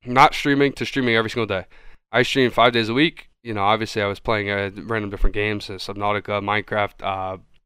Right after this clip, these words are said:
Little Nightmares, uh, everything, dude. I touched everything during that time. Phasmophobia, late nights, um, Monday through Friday, always streamed. And I always had, you know, Jurgis was in there, Wonder was in there. Uh, occasionally had, you know, the homies in here when they weren't at work or when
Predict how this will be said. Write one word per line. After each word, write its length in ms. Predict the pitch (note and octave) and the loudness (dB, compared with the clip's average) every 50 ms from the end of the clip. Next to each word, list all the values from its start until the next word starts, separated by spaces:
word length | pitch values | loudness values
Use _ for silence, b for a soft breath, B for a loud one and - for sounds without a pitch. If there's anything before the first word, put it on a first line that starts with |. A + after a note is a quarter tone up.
| _ _ _ - | _ _ _ -8
Little 180 | A2+ G#2+ A2 | -6 -4 0
Nightmares, 580 | A2 A2+ A#2 A2+ A#2 A2+ A2+ A2+ A2+ - - - b b b b b b b b b _ _ _ _ - | 0 0 2 2 2 2 4 2 2 0 -4 -14 b b b b b b b b b _ _ _ _ 4
uh, 120 | A2 A#2 A#2 | 4 6 8
everything, 340 | C#3 D3+ D3 C#3 A#2+ A2+ | 8 6 6 4 0 -2
dude. 120 | G#2+ A2+ A#2 | 2 4 6
I 120 | C3 D3 | 6 6
touched 380 | - - D#3 E3 - - - - - | 8 8 8 8 6 4 -4 -10 -2
everything 540 | - B2 C#3+ D#3 C#3+ D3+ C3+ - - B2 A2+ | 4 6 6 6 6 4 0 2 2 0 0
during 160 | A2+ A2 G#2+ | 0 -2 -2
that 160 | G#2+ G#2 G2 - | -2 -2 -2 -2
time. 200 | G#2+ F#2+ F2+ - b b b b b - | -4 -4 -4 -8 b b b b b 2
Phasmophobia, 800 | B2+ B2 A#2+ A#2+ - - E3 F3+ F#3 D#3 D#3 D3+ D3 D3 C#3+ C3+ | 2 2 2 2 0 4 4 4 6 6 6 6 6 6 6 6
late 180 | C#3 D3+ C#3+ | 4 2 2
nights, 400 | C#3 C#3+ C#3+ C#3 C3 - - - - - | 2 2 2 0 -2 -4 -12 -10 -4 0
um, 500 | A#2+ A2+ A2 A2+ G#2 G2 F#2+ F#2+ F#2 - - _ _ _ | 0 2 2 0 0 -4 -6 -8 -12 -14 -18 _ _ _
Monday 200 | B2 C3+ D3 D#3 | 0 4 4 4
through 140 | D3 - C#3 | 4 2 0
Friday, 260 | - C3+ B2+ A#2+ A2+ | 2 4 4 4 4
always 320 | - A#2 C3 C3 B2+ A2+ - | 4 4 4 4 4 2 0
streamed. 260 | - A2 G2 F#2+ F2 | -4 -6 -6 -4 -6
And 160 | G2 G2+ G#2 | -4 -2 0
I 80 | G2+ G2+ | 0 2
always 300 | A2 A#2+ A#2 A2 - - | 2 2 0 0 0 2
had, 240 | A#2 G#2+ G#2+ G#2 | 2 2 2 2
you 60 | G2+ G#2 | 0 -4
know, 160 | G2 F#2+ F#2+ | -4 -4 -4
Jurgis 320 | F#2 G#2 G#2+ G#2+ G#2+ - - | -2 -2 -2 -2 -2 -4 -6
was 100 | G#2 G#2 | -6 -6
in 140 | G#2 G#2 | -4 -4
there, 100 | G2+ G2+ | -4 -4
Wonder 240 | G2+ G#2 G#2 G2+ G2+ | -2 -2 -2 -2 -4
was 140 | G2 G2 G2+ | -4 -4 -6
in 100 | G#2 G2+ | -4 -2
there. 180 | G2+ G#2 G2+ b b b b b b b b b b - | -2 -2 -2 b b b b b b b b b b -2
Uh, 180 | G2+ G2+ G2 G2 | 0 2 2 2
occasionally 400 | F#2+ - - B2 G#2+ - A2+ G2+ | 0 0 -2 -2 0 0 0 0
had, 200 | G#2 G#2 G2+ G#2 | 2 0 0 -2
you 80 | G#2 G2+ | -4 -4
know, 100 | G2+ G2 | -2 -2
the 100 | G2+ G2+ | 0 0
homies 280 | A2 A2 A2 A2 G#2 | 0 0 -2 -2 -2
in 100 | A2 G#2+ | -2 -2
here 160 | G#2 G#2 G2+ | -2 -2 -4
when 140 | G2+ G2+ G2 | -4 -6 -6
they 80 | F#2+ F#2 | -8 -6
weren't 220 | F#2 A2 A#2+ A#2+ | -2 -2 0 2
at 100 | A2+ A2 | 2 2
work 240 | A2 A2+ A2+ - - | 2 2 0 0 -4
or 180 | G2+ F#2+ F#2+ F#2+ | -6 -6 -6 -6
when 260 | G2 F#2+ F#2 G2 | -8 -8 -10 -12